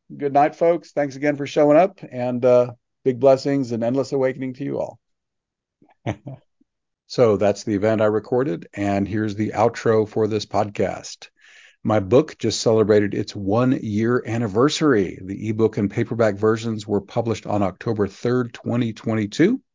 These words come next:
I published the hardcover a few months later, and the audiobook came out last month. My book hit number one in eleven Amazon categories the week it came out.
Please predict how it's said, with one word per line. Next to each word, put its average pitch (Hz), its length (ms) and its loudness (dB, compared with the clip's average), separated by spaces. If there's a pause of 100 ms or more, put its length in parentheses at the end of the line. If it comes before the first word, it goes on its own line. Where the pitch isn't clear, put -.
(540)
I 110 80 -2
published 104 340 0
the 117 80 -4
hardcover 107 560 2
a 98 40 0
few 120 140 -4
months 104 280 -2
later, 113 240 2
and 104 180 -4
the 110 100 -6
audiobook 107 760 2
came 107 200 -2
out 101 200 0
last 101 280 0
month. 139 300 -4 (460)
My 110 120 0
book 113 240 2
hit - 200 0
number 107 320 4
one 113 360 2
in 107 160 -2
eleven 113 640 0
Amazon 113 680 -2
categories 117 680 -2
the 101 120 -6
week 104 240 -2
it 107 120 -6
came 98 220 2
out. 147 280 2